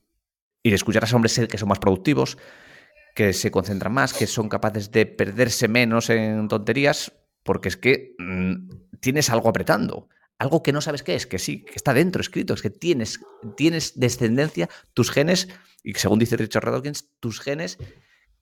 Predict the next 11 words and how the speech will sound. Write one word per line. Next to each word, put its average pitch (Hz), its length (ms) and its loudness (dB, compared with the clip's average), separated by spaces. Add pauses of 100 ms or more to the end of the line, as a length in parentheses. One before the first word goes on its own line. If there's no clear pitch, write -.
(120)
alguien 147 380 0
que 135 100 -2
tiene 127 200 0
tus 123 140 -8
genes, 156 520 -6
o - 80 -20
sea, - 140 -6
tus 107 140 -4
genes 160 220 -2
están 156 360 0
defendiéndose 156 1080 0